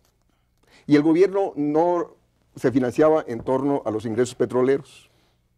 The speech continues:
Y la economía mexicana creció con un proceso creciente de participación del Estado en la actividad económica. No necesitaba de la inversión privada en los sectores estratégicos.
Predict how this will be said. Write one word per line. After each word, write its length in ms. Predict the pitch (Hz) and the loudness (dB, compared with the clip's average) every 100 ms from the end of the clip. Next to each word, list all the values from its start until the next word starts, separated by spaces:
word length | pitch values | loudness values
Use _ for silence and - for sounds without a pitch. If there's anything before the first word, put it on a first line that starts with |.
| _ _ _ - - - - | _ _ _ -20 -20 -12 -2
Y 380 | 202 240 190 _ _ _ _ _ _ | 0 0 -2 _ _ _ _ _ _
la 120 | 156 143 | 0 2
economía 260 | 151 214 | 2 0
mexicana 360 | 175 151 175 190 | 0 0 0 0
creció 540 | 139 135 175 202 - _ _ | -2 -2 2 2 0 _ _
con 160 | - 156 | -4 -2
un 120 | 202 | -2
proceso 420 | 190 160 180 190 151 | -2 -2 0 -2 -2
creciente 720 | 147 - - 233 262 - 165 | -2 -2 0 2 2 2 0
de 80 | |
participación 520 | - 131 160 135 175 196 | 0 -4 -2 -2 -2 -2
del 100 | 139 | 0
Estado 180 | 156 160 | 2 2
en 20 | |
la 60 | |
actividad 220 | 135 147 151 | 2 2 2
económica. 420 | 147 156 160 - _ _ _ _ _ 170 | 2 0 -2 -10 _ _ _ _ _ 0
No 400 | 170 214 208 - - | 2 2 0 -6 -4
necesitaba 640 | 151 139 131 170 185 - - | -4 -2 0 2 2 -2 -2
de 100 | 135 | -2
la 80 | |
inversión 420 | 131 123 - 165 165 | 0 -2 0 -2 0
privada 300 | 139 139 151 | 2 4 2
en 40 | |
los 100 | 127 | 0
sectores 260 | 110 139 135 | -6 -6 -6
estratégicos. 800 | - 117 139 131 120 110 - | -6 -2 0 -2 -6 -18 -20